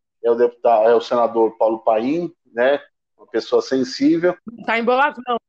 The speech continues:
Speaker 1: Isso.
Speaker 2: Em excelentes mãos,
Speaker 1: Com
Speaker 2: né?
Speaker 1: certeza.
Speaker 2: Não poderia estar em mãos
Speaker 1: É,
Speaker 2: melhores.
Speaker 1: a partir disso, é, desse, dessa, desse P L, né, que reconhece a escola de samba como manifestação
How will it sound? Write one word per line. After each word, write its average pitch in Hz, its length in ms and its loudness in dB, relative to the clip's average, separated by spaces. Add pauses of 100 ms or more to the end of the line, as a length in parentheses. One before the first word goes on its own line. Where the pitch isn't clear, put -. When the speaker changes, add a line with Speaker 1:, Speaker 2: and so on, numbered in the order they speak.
(200)
Speaker 1:
Isso. 214 680 -2
Speaker 2:
Em 196 100 -8
excelentes 220 560 -4
mãos, 190 220 -4
Speaker 1:
Com 123 100 0
Speaker 2:
né? - 60 -2
Speaker 1:
certeza. 165 500 0
Speaker 2:
Não 180 60 -10
poderia 196 260 0
estar 208 160 -2
em - 20 -2
mãos 208 220 -2
Speaker 1:
É, 170 40 -8
Speaker 2:
melhores. 220 360 4
Speaker 1:
a 160 60 6
partir 214 440 2
disso, 151 640 0 (400)
é, 135 360 6
desse, 127 720 0 (400)
dessa, 127 460 2
desse 107 840 -8 (100)
P - 80 4
L, 143 500 4 (160)
né, 131 220 2
que 117 140 -8
reconhece 120 480 0
a - 20 -4
escola 107 260 0
de - 80 -10
samba 107 160 -8
como 107 200 -12
manifestação 107 720 -8